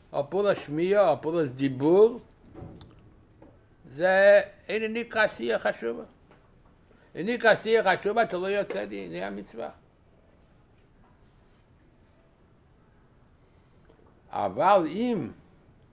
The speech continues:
אתה כן עושה עשייה חשובה, אתה מתפלל, האט ער צוויימאל גאם געזאגט, מיט שפיל, שהקדוש ברוך הוא ציווה להתפלל,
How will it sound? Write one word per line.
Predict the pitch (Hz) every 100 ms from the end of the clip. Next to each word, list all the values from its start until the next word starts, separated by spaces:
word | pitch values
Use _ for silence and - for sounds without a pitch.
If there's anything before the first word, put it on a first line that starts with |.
| _ _ _ _ -
אתה | 135 139 143
כן | - 220 269 226 - -
עושה | 123 - 147 139 - 131
עשייה | 123 - 127 110
חשובה, | - - - 78 - - -
אתה | -
מתפלל, | 131 - 139 143 220 233 110 - _ _ _ _ _ _ _ _ -
האט | 135
ער | 139
צוויימאל | 190 214
גאם | 180 214 285
געזאגט, | 262 - 185 175
מיט | 156
שפיל, | - 170
שהקדוש | 156 151 147
ברוך | 135 151 147
הוא | 143
ציווה | - 135 127
להתפלל, | 123 123 110 107 95